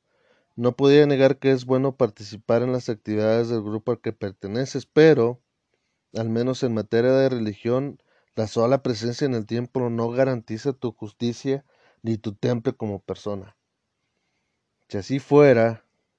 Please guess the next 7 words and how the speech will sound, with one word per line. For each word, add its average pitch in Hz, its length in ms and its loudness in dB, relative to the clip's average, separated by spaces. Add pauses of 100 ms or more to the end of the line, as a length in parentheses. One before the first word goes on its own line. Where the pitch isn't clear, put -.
(840)
¿cuántos 135 540 0
frecuentan 120 760 -2
el 110 140 -6 (140)
templo 123 760 -2 (440)
serían 113 480 -2
excelentes 110 540 -6
personas 110 840 -10